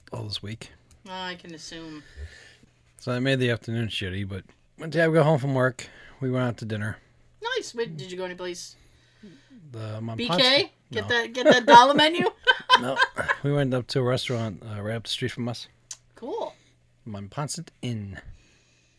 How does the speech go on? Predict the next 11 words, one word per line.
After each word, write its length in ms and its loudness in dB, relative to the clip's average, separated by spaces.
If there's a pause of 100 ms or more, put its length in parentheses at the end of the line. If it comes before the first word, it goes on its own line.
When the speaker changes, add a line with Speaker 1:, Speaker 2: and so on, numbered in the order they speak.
(540)
Speaker 2:
My 160 -4
parents 400 -4
go 160 -4
there 160 -4
sometimes. 540 -14
Speaker 1:
It's 100 -20
pretty 240 2
good. 180 8
Speaker 2:
Not, 140 -4
not, 280 -4
not 220 -4